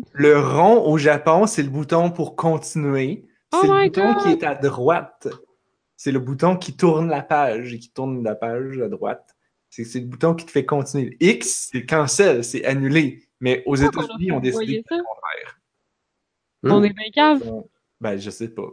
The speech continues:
Speaker 1: Puis là, après ça, Xbox a copié ça.
Speaker 2: Ouais, I guess.
Speaker 1: Ah,
Speaker 2: Mais au
Speaker 3: euh,
Speaker 2: Japon, ça ferait du sens que ce soit pareil, parce que les autres, ils ont beaucoup de Nintendo, beaucoup de PlayStation. C'est vraiment tannant que ça soit inversé, là.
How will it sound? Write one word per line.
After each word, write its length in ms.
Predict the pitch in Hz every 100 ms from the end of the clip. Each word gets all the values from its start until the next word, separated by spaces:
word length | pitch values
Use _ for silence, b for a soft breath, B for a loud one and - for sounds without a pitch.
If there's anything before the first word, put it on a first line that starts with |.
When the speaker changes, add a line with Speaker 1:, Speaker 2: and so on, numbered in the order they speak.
| -
Speaker 1:
Puis 100 | 117
là, 120 | 110
après 180 | 110 -
ça, 200 | 123 107
Xbox 400 | - - 117 110
a 60 |
copié 460 | - - - 110 98
ça. 180 | - - _ _ _ _ _ _ _ _ _ _ _ _ _ _ _ _ _
Speaker 2:
Ouais, 520 | - 190 185 180 190 -
I 120 | - 170
guess. 320 | 170 175 - -
Speaker 1:
Ah, 120 | 147
Speaker 2:
Mais 140 | 208 220
au 80 | 240
Speaker 3:
euh, 40 |
Speaker 2:
Japon, 300 | - 480 403
ça 160 | 349 254
ferait 160 | 247
du 60 | 220
sens 240 | - 349
que 80 | 269
ce 100 | 220
soit 160 | 220 226
pareil, 300 | 208 247 330
parce 160 | 202
que 60 | -
les 60 |
autres, 140 | 262 269
ils 40 |
ont 80 | 185
beaucoup 320 | 170 214 269
de 40 | 247
Nintendo, 520 | 214 196 196 202 226
beaucoup 320 | 226 185 202
de 40 | 233
PlayStation. 680 | 208 214 190 185 220 285 269
C'est 200 | - 254
vraiment 400 | 240 359 339 339
tannant 320 | 311 269 294
que 60 | 240
ça 100 | 214
soit 160 | 226
inversé, 460 | 208 202 202 240 220
là. 100 | 202